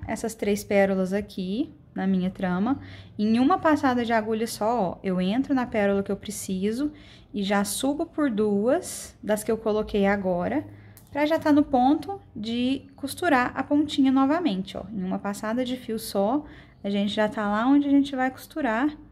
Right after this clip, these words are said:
a pontinha da trama. Desço de um lado, subo do outro.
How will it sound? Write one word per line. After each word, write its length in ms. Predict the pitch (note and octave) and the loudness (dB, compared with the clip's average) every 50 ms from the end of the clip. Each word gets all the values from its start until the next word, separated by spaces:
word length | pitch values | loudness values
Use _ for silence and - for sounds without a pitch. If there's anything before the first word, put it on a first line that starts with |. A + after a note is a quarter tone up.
| _ _ _ _ _ _ _ | _ _ _ _ _ _ _
a 60 | G#3+ | -10
pontinha 500 | G#3 - A#3+ B3 B3 - - B3+ A3+ A#3+ | -6 -2 -2 -2 -2 0 -2 0 0 0
da 160 | A#3 B3 C4+ D#4 | 0 0 0 0
trama. 440 | - B3 G3 F3+ - - G#3 F#3+ - - - - - - - - - - - - - - - - - - - - - - - - - - - - - - - - - - - - - - - _ - - - - - - - - - - - - - - - - - - - - - - - | -2 -2 -2 -2 -4 -6 -8 -10 -12 -16 -20 -20 -20 -20 -20 -20 -20 -20 -20 -20 -20 -20 -20 -20 -20 -20 -20 -20 -20 -20 -12 -8 -6 -6 -6 -6 -12 -18 -18 -20 -20 -20 -20 -20 -20 -20 -20 _ -20 -20 -20 -20 -20 -20 -20 -16 -14 -14 -14 -14 -18 -8 0 2 2 2 2 0 -6 -10 -8
Desço 600 | G3+ F#3 F#3+ F#3+ F#3+ F#3+ G#3 G#3 - - D#4+ F#4 - - - - - - - - - - - - - - - - - - - - - | -4 -2 0 0 0 0 -2 -2 -6 -8 -8 -10 -10 -16 -20 -20 -20 -20 -20 -20 -20 -20 -14 -12 -12 -10 -10 -12 -16 -18 -20 -20 -10
de 100 | - G#3 | -4 -2
um 140 | G3+ G3 G3 | 0 2 2
lado, 440 | G3 F#3 F3+ F#3 G3 A3 A3+ C#4+ E4 | 2 2 2 0 0 -2 -2 -4 -6
subo 420 | - - - - G#3 G3+ F#3 F#3+ | -8 -8 -6 -4 -4 -2 -2 -4
do 160 | G3 G3 B3+ D4 | -4 -2 -2 0
outro. 520 | C4+ G3+ F#3+ F#3+ G#3 G3+ - C#4+ E4 | 2 2 2 0 -2 -4 -6 -8 -8